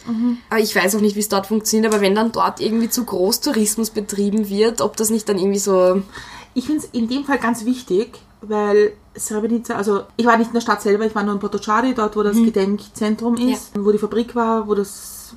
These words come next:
Speaker 1: begonnen hat irgendwie alles. Und das liegt ja heute in der Republika Srpska.
Speaker 2: Ja.
Speaker 1: Also im Serbischen, deswegen finde ich schon ganz wichtig, dass es nicht, dass es schon gezeigt wird, dass da Leute hinkommen.
Speaker 2: Das auf jeden Fall,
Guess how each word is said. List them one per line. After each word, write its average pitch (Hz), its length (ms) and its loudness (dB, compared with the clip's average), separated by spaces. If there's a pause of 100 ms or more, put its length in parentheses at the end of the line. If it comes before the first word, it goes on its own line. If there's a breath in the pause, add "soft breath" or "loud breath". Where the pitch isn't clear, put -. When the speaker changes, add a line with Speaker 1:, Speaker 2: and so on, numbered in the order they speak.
Speaker 1:
begonnen 214 340 2
hat 226 120 -2
irgendwie 220 180 0
alles. 233 400 0 (100)
Und 214 140 2
das 220 140 0
liegt 240 140 0
ja 226 120 2
heute 208 220 4
in 214 80 2
der 208 80 0
Republika 208 280 -2
Srpska. 175 460 -6 (100)
Speaker 2:
Ja. 202 220 -6 (600 loud breath)
Speaker 1:
Also 202 180 0
im 208 40 2
Serbischen, 208 320 2
deswegen 214 240 2
finde 262 140 2
ich 254 80 0
schon 285 100 -2
ganz 277 200 -2
wichtig, 233 360 -2
dass 226 140 2
es 220 100 -4
nicht, 226 160 -2 (240)
dass 214 120 -6
es - 240 -10 (440 soft breath)
schon 233 380 2
gezeigt 202 460 -4
wird, 220 140 0
dass 214 100 -6
da 220 80 -6
Leute 196 240 0
hinkommen. 214 200 2
Speaker 2:
Das 202 120 0
auf 180 120 0
jeden 185 160 -2
Fall, 185 180 -16